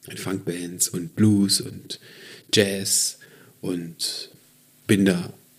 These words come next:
für alles offen. Feier auch gern auf Elektro und was es sonst so gibt.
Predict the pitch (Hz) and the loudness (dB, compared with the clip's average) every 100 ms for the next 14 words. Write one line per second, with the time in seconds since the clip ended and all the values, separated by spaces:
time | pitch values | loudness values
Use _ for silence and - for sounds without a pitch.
0 | _ _ - - 87 65 - - - - | _ _ -4 2 2 2 -2 -2 -6 -16
1 | - - _ _ _ _ _ - 104 98 | -20 -20 _ _ _ _ _ 2 4 4
2 | - - 95 90 95 90 120 - - 98 | 2 -2 -2 0 0 4 4 4 2 2
3 | 95 98 - _ _ - 85 73 - - | 2 -2 -18 _ _ -6 -6 -6 -10 -10
4 | - - - - _ _ _ - _ _ | -12 -12 -20 -20 _ _ _ -20 _ _
5 | _ _ _ 123 - - - 101 104 - | _ _ _ -10 -6 0 0 2 4 4
6 | 92 92 101 101 - | 2 -4 -6 -8 -16